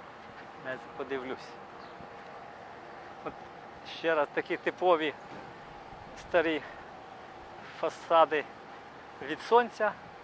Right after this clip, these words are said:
закривати. Фолії тут, здається, ніхто не орендує. От.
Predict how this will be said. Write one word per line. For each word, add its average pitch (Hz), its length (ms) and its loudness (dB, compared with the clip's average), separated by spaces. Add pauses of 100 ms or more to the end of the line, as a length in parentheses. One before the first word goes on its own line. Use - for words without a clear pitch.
(120)
закривати. 170 580 4 (760)
Фолії 160 360 4 (100)
тут, 156 120 -2
здається, 170 440 6
ніхто 151 280 -2
не 139 220 0
орендує. 180 540 2 (920)
От. 143 320 2